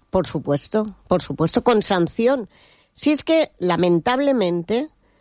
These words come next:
si no nos sancionan a nivel económico, no hacemos caso, pero con esto, con las basuras, gente que sale a dejar su basura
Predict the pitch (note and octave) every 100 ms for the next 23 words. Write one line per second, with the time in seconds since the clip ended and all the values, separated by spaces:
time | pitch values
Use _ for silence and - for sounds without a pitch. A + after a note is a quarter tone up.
0 | _ - - A3+ G#3+ C4 C#4+ D4+ G#3+ F3
1 | D3+ - F#3 F#3 A#3+ B3 D#3+ D3+ F3 F#3
2 | E3 D#3 E3 G3 G3+ C4 D#4+ - _ _
3 | _ _ F#3+ B3 B3+ C#4+ C#4+ C#4 - C4
4 | - G3+ G#3 F#3+ F3+ - - E3 G#3+ D#4
5 | - D4 D4 G#3+ E3+ D3+ C#3 C#3+ - C#4
6 | C#4 B3+ C4 - _ - _ - - -
7 | A3 G#3+ G3+ G3 F3+ G3 F#3+ F#3+ F3+ -
8 | F#3 F3 E3 F3 E3 F#3 F#3+ F3+ F3+ -
9 | G3+ E3